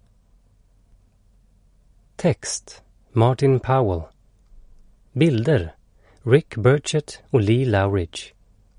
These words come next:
Superman skapad av Jerry Siegel och Joe Shuster. Översättning.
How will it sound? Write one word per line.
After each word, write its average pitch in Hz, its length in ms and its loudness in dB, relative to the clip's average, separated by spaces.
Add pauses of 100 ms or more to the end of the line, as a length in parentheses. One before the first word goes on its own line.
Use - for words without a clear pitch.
(800)
Superman 156 640 2
skapad 135 640 0
av 101 260 0
Jerry 135 260 2
Siegel 117 560 -2 (140)
och 110 120 -2
Joe 120 320 2
Shuster. 113 580 -4 (1000)
Översättning. 113 760 0